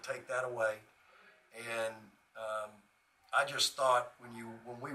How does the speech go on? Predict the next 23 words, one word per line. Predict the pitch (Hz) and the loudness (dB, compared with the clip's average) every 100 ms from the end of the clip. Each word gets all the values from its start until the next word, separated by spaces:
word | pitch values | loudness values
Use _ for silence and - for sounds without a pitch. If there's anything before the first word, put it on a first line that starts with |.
| 123 | 4
watched | 135 135 - | 8 8 6
them | 127 123 | -2 -2
that | 117 113 | -2 0
second | - 139 127 - - | 0 2 0 -4 -12
quarter | 127 123 117 | -8 -4 -2
especially, | 101 - 120 113 - 104 | -4 -2 -2 -2 -4 -8
man, | 107 117 113 | -8 -6 -2
they | 123 | -2
were | 120 104 104 110 | 0 -4 -4 -4
just | 113 - - - - - - | -2 -4 -8 -20 -20 -20 -20
so | - - - 139 135 | -4 0 0 -2 -4
connected. | - 110 104 107 - - - | -8 -12 -8 -8 -10 -20 -20
The | - - | -18 -14
chemistry | 131 139 - - 117 | -8 -6 -6 -6 -10
was | 101 98 98 - _ _ _ | -10 -10 -10 -12 _ _ _
really | 131 143 127 | -8 -6 -6
good. | 127 127 | -4 -6
We | 120 | -4
had | 110 - | -6 -6
people | 139 135 135 123 | -14 -14 -10 -10
in | 120 | -8
the | 110 | -4
right | 110 120 120 | 2 2 0